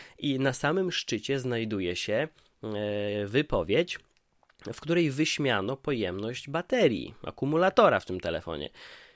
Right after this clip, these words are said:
No i szczerze mówiąc, jeżeli rzeczywiście ta wartość, no, można wziąć pod uwagę oczywiście jeszcze optymalizację, bo w przypadku iPhone'a nie patrzymy już na pojemność, tylko to, jak to działa.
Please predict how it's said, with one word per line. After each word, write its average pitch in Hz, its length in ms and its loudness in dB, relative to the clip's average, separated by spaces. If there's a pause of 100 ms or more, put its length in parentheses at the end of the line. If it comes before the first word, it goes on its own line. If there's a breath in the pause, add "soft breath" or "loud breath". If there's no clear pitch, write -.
(160 loud breath)
No 113 140 2
i 151 340 0
szczerze 151 260 2
mówiąc, 127 340 0
jeżeli 127 300 -2 (140)
rzeczywiście 117 480 -4
ta 107 120 -4
wartość, 104 640 -4
no, 160 140 2 (200)
można 160 580 4
wziąć 120 340 0
pod 104 160 -2
uwagę 90 320 -2
oczywiście 90 460 -6
jeszcze 95 180 0
optymalizację, 123 720 2
bo 98 100 -4
w - 40 -14
przypadku 110 420 -4
iPhone'a 110 400 0
nie 110 100 0
patrzymy 113 480 2
już 101 160 -2
na 107 100 -2
pojemność, 104 540 0
tylko 110 240 -4
to, 120 140 2
jak 117 240 2
to 123 140 0
działa. 117 460 10